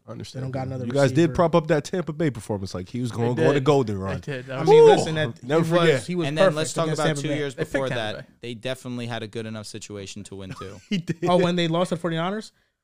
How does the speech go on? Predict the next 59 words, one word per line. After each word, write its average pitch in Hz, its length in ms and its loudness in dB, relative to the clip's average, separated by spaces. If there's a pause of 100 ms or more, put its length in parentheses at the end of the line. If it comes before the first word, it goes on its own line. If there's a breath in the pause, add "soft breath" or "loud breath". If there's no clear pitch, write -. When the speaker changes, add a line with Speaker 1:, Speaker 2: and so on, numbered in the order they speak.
(220)
Speaker 2:
Forty-niners 262 480 2
have 220 140 0
been 220 100 -2
their 208 100 0
boogeyman. 170 480 -4
That's 160 180 -4
the 175 100 -2
one 185 180 0
team 190 160 -4
they 165 120 -2
really 165 220 0
cannot 156 300 -4
match 147 240 -4
up 147 80 -6
against. 123 340 -12 (160)
That's 165 200 -4
it. 170 260 -2
But, 156 100 -6
like, 147 180 -4 (440)
every, 208 240 -2
and 196 160 0
it's 196 160 -2
just 240 160 -2
unfortunate 190 540 -2
because 147 280 -4
that 165 260 0
year, 156 380 -6 (340)
I 208 60 -4
like 269 240 -2
the 214 60 -16
Cowboys. 127 600 -4
But 151 200 -4
once 180 160 -2
they 214 60 -4
got 190 180 2
matched 180 240 -2
up 185 40 -4
with 175 60 -10
the 156 80 -10
forty-niners, 160 480 -4
I 143 80 -4
said, 139 240 -6
"I'm 131 140 -10
picking 139 180 -8
the 127 60 -12
forty-niners." 127 480 -14
Speaker 1:
I 117 60 -4
need 156 220 0
two - 220 -6
more 95 240 -6
threes. - 160 -18
Speaker 4:
This, 202 340 -4
this 143 360 -8
conversation 139 760 -6
we 127 120 -6
could 123 140 -6
have 120 220 -4
it 110 80 -12
legitimately 107 420 -6